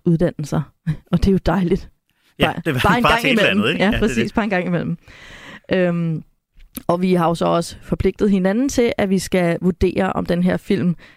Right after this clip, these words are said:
Speaker 1: virkelig er en, øh, ægte filmperle, som skal med i programmets eksklusive filmskattekiste, eller om den godt kunne tåle at gå i glemmebogen. Sidste uge talte vi om Borte med Blæsten.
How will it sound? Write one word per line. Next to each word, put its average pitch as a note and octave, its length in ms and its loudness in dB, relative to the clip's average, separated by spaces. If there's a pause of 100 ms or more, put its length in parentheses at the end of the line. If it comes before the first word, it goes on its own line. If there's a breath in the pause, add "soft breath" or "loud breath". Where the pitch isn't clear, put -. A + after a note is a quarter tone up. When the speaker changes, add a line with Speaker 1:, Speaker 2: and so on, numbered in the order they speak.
(280 soft breath)
Speaker 1:
virkelig F3+ 360 0 (100)
er E3+ 200 0 (200)
en, E3+ 240 2
øh, E3 140 2 (100)
ægte E3+ 280 -2
filmperle, E3 640 -2
som D#3+ 220 -2
skal E3+ 180 -2
med D#3+ 160 2
i E3 120 2
programmets E3 480 -4
eksklusive E3 580 0
filmskattekiste, D#3+ 880 -2 (560 loud breath)
eller F3 160 2
om D#3+ 100 -4
den D#3 120 -12
godt - 180 -2
kunne - 120 -4
tåle C#3+ 240 0
at D3 60 -4
gå - 100 -2
i - 60 -2
glemmebogen. - 600 -2 (380 loud breath)
Sidste A#3 320 0
uge G#3 80 2
talte F#3+ 200 0
vi G3 80 0
om F#3 60 -2
Borte F3+ 200 2
med F3+ 140 0
Blæsten. F#3+ 420 0